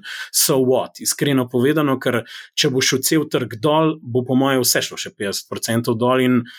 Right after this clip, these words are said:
in se bo pretiraval, ker se vedno pretirava v kontrasmer in ponavadi glih takrat na koncu rečeš, "Oh, a ne, zakaj sem pa zdaj prodal?" Ja, ker ni zdržal mentalno. In to je po mojem un občutek, ki je Nejc rekel, ne, ono Bog reče, slabomanje že,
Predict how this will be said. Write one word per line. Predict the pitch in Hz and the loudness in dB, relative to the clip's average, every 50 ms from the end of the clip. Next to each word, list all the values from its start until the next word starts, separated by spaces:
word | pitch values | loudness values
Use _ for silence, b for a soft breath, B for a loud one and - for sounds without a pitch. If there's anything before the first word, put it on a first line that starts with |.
| B B B B B - | B B B B B -4
in | - 139 131 - | 0 0 2 2
se | - 156 139 | 2 2 2
bo | 170 165 165 | 0 0 0
pretiraval, | 165 156 147 - 139 131 135 147 170 170 160 151 156 | -2 -2 -2 -2 -2 0 0 2 2 2 2 0 0
ker | - 147 - | -2 -4 -2
se | - - 127 113 | -2 0 0 2
vedno | 120 160 170 170 156 - - | 2 2 2 2 0 -2 -2
pretirava | - 131 104 - 127 117 117 123 131 135 120 | -4 -6 -2 -2 0 2 2 2 2 2 0
v | 117 - | 0 0
kontrasmer | - 135 139 139 - 120 117 113 - - 127 135 139 139 147 - | -2 -2 -2 0 0 0 0 0 0 2 2 2 2 2 0 0
in | - 127 127 127 127 123 117 120 B B B B _ - | 0 2 2 4 4 4 2 0 B B B B _ -2
ponavadi | 139 127 123 131 139 147 135 123 | 0 0 2 2 2 0 0 -2
glih | 123 160 160 160 | -2 -2 -2 -2
takrat | - 135 - - - 147 - | -4 -4 -2 -2 -4 -2 -2
na | 131 120 | -4 -4
koncu | - 139 131 131 131 131 131 | -2 0 0 0 0 0 0
rečeš, | 123 123 - 147 123 - - - - - _ _ _ _ | -2 0 0 0 0 0 0 -2 -2 -6 _ _ _ _
"Oh, | - 143 139 135 127 120 110 - - b b b b b b b _ - - - - - | -2 0 2 2 2 2 0 -2 -6 b b b b b b b _ -20 -20 -20 -10 -6
a | 120 123 | -2 0
ne, | 143 139 131 123 | 0 2 2 2
zakaj | 117 123 123 156 147 | 0 0 0 -2 -2
sem | 143 156 139 | 0 0 0
pa | 135 127 | 2 2
zdaj | 120 143 139 120 | 2 2 0 0
prodal?" | - 123 117 131 147 139 123 117 - - - | 0 -2 0 2 2 2 2 0 -2 -4 -4
Ja, | 104 147 135 117 - | -2 0 -2 -2 -2
ker | - 139 139 | -4 -2 2
ni | 160 180 170 | 2 2 2
zdržal | 139 131 131 170 170 156 131 127 120 | 0 0 0 2 2 2 2 2 2
mentalno. | 117 117 113 113 113 131 127 123 117 104 98 98 | 2 2 2 0 -2 -2 -2 0 -2 -2 -4 -6
In | 98 98 - | -10 -4 -2
to | 165 165 | -2 -2
je | 160 | 0
po | 165 143 | -2 -2
mojem | 139 139 135 135 131 | -2 0 2 2 2
un | 135 135 | 2 2
občutek, | 127 127 - - 156 156 131 120 | 0 0 -2 -4 -4 -4 -4 -4
ki | - - | -2 0
je | 120 113 110 B B B B B B - | 0 0 0 B B B B B B -4
Nejc | - 127 131 135 131 - | -2 0 0 0 0 0
rekel, | 131 123 131 131 - 123 | 0 0 0 0 0 0
ne, | 120 123 | 2 2
ono | 127 127 123 | 2 2 2
Bog | 123 123 123 123 120 120 | 2 2 0 0 0 -2
reče, | 135 120 - - 123 107 | -2 -2 -2 0 -2 0
slabomanje | - - - 123 123 120 120 120 147 160 160 143 110 101 92 87 87 | -2 -2 0 0 0 0 2 2 2 2 2 0 -2 -4 -6 -8 -10
že, | 90 87 92 101 127 143 | -10 -6 -4 -2 -2 -4